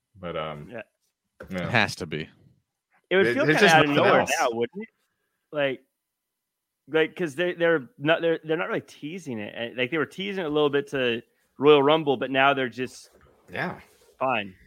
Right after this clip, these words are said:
Speaker 1: I think Dominic, he need, he needs a reboot a little bit. He's just kinda flailing, and I think him turning heel, getting a badass evil mask, you know?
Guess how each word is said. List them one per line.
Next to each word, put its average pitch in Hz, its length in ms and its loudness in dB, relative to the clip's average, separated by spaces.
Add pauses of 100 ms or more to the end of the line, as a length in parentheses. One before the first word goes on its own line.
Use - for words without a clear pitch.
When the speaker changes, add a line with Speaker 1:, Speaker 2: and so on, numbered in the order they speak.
(680)
Speaker 1:
I - 80 -2
think 214 200 -2
Dominic, 117 420 4
he 131 120 -6
need, 147 240 -4
he 160 80 -2
needs 185 240 -2
a 104 60 0
reboot 98 400 -2
a 90 40 -6
little 90 220 -4
bit. 85 280 -8
He's 98 200 -12
just 120 180 -12
kinda 92 440 -4 (100)
flailing, 98 560 -4
and 80 100 -10
I 87 60 -8
think 104 260 -4
him 123 180 -6
turning 151 300 -6
heel, 120 480 0
getting 123 220 -2
a - 60 0
badass 113 600 0 (140)
evil 117 280 0
mask, 101 440 -2 (320)
you - 120 -8
know? 117 200 -8